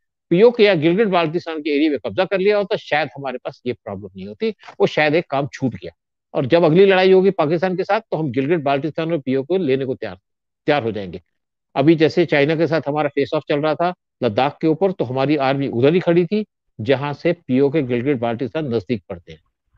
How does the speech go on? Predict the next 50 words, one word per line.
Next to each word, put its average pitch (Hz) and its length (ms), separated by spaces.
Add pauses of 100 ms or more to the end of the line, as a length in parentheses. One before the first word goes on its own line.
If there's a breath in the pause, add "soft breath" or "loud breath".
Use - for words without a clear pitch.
तभी 151 200
चाइना 156 300
को 147 120
डर 127 160
लगा 143 180
हुआ 143 160
था 180 120
कि 135 280
यहाँ 151 200
से - 140
हमारा 131 320
सीपीसी 139 560
बंद 113 220
हो 120 80
जाएगा, 156 220
क्योंकि 147 260
हमारे 143 260
आर्टिलरी 123 480
की 180 120
range 110 340
में 87 60
थी। - 160 (720)
और 131 80
वहां 123 200
पे 151 120
हमारा 139 260
जो 147 200
एक 139 280
एएलजी 147 360
बना 160 180
हुआ 170 200
है, 185 80 (360)
तीन 156 240
एएलजी 143 340
हैं 175 80
हमारे 143 320
लद्दाख 120 340
रीजन 98 260
के 90 100
अंदर। - 200 (480)
एएलजी 170 260
मतलब 165 300
एडवांस 147 380
landing 120 260
grounds, - 300 (1400)
अ, 110 300
नाम 123 220
भूल 135 160
रहा 151 100
हूँ 156 120